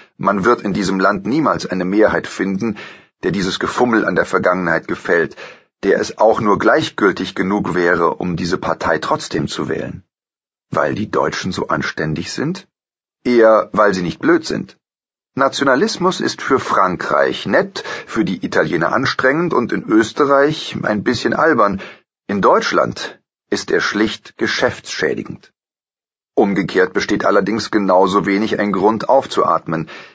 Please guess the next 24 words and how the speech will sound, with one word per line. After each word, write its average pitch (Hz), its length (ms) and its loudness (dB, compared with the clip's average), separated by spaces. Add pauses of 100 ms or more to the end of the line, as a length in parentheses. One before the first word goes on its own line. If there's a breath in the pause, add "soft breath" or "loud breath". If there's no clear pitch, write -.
(120)
denn 113 300 4
die 101 160 0
A 107 180 4
F 104 160 0
D 117 360 2
wird 120 200 4
sich 113 240 -4
auch 98 160 2
jetzt - 360 -2
nicht - 240 -6
zerlegen. 69 520 -2 (760)
Die 226 80 -4
Vorstellung, 156 800 2
dass 120 200 0
der 113 160 2
Autoritarismus 107 920 0
seinen 90 260 0
Siegeszug 113 720 -4
durch 95 160 0
die 90 120 -8
gesamte 101 560 0
westliche 90 500 0
Welt 127 240 2
fortsetzt, - 840 0